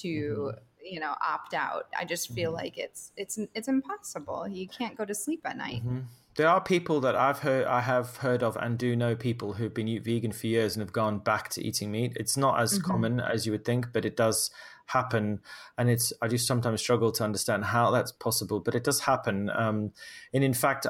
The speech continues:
Speaker 2: I don't know how true these statistics are, but I've been told some eighty percent of people who try to go vegan don't succeed. Um,
Speaker 1: Mm.
Speaker 2: and there's very, I've got various theories and ideas behind that, but yeah, it's a real challenging movement for us.
Speaker 1: You, sometimes I wonder if the people who maybe don't stick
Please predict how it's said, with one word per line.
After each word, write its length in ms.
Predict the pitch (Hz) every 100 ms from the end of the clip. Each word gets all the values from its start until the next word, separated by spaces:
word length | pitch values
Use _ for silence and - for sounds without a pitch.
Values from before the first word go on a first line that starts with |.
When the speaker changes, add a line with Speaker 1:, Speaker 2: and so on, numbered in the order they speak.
| -
Speaker 2:
I 80 | -
don't 160 | 135 131
know 120 | 113
how 120 | 117
true 220 | 120 127
these 160 | 117 110
statistics 500 | 117 117 - 107 -
are, 220 | 117 113
but 100 | 110
I've 260 | 113 110 -
been 100 | 120
told 320 | 127 123 117
some 160 | 123 120
eighty 240 | 127 127 123
percent 300 | 120 - 117
of 60 | 117
people 240 | 113 113
who 140 | 110 104
try 360 | - 120 117
to 140 | 110 110
go 180 | 107 101
vegan 440 | 104 104 101 98 - _
don't 260 | 117 107 104
succeed. 680 | - 101 - 120 101 85 - - - - - 117
Um, 280 | 110 107 208 196 165
Speaker 1:
Mm. 60 | 113
Speaker 2:
and 100 | 117
there's 140 | 110
very, 220 | 123 117
I've 140 | 107 113
got 120 | 101
various 340 | 117 107 -
theories 420 | - 107 104 98
and 320 | 101 98 98 -
ideas 360 | 107 104 104 98
behind 400 | - - 98 101
that, 160 | 95 - -
but 200 | - - -
yeah, 200 | 110 101
it's 180 | 101 -
a 40 | 113
real 200 | 131 127
challenging 640 | - 123 117 107 104 101
movement 460 | 107 104 104 98 -
for 140 | 98
us. 320 | 107 - - - _ _ _ _ _ _
Speaker 1:
You, 120 | - 220
sometimes 520 | - 262 277 269 220
I 60 |
wonder 280 | 190 202 202
if 80 | 180
the 100 | 180
people 320 | 175 202 196
who 120 | 190
maybe 240 | 180 170 180
don't 280 | 175 165 -
stick 360 | - 165 -